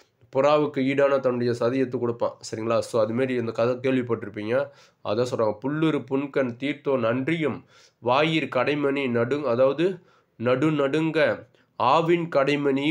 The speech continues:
உகுநீர் நெஞ்சு சுடன்," அதாவது சுடத்தான் தான், "அரும்பெறல் புதன்வலை ஆழியில் மடித்தோன்." அதாவது எப்படி சொல்றது, பசு வந்து தன்னுடைய கன்று வந்து, ஆ, இதுவாயிடும் இல்லையா? So, அந்த, அந்த கதையும் கேட்டிருப்பீங்க. அதே மாதிரி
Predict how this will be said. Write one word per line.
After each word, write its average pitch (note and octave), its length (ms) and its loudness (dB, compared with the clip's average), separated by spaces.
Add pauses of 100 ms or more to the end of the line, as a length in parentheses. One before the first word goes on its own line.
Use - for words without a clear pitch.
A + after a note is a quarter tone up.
உகுநீர் D3 520 0
நெஞ்சு C#3+ 520 -2
சுடன்," C#3 500 -4
அதாவது C3+ 340 0
சுடத்தான் C3+ 720 -2
தான், A#2 280 0 (500)
"அரும்பெறல் D#3+ 640 2
புதன்வலை D3 560 2 (160)
ஆழியில் E3 540 4
மடித்தோன்." C3 380 -2
அதாவது C#3 500 2
எப்படி C#3 160 -6
சொல்றது, B2 440 -2
பசு A#2+ 420 -2
வந்து C3 260 -4
தன்னுடைய B2 400 0
கன்று B2 320 -2
வந்து, C3 260 0 (1400)
ஆ, A2+ 80 0 (260)
இதுவாயிடும் A#2+ 460 2
இல்லையா? B2+ 400 0
So, A2 220 -4
அந்த, A#2 160 -2
அந்த B2 180 0
கதையும் C3 300 0
கேட்டிருப்பீங்க. A2 580 -4
அதே A2+ 300 -2
மாதிரி C3+ 320 0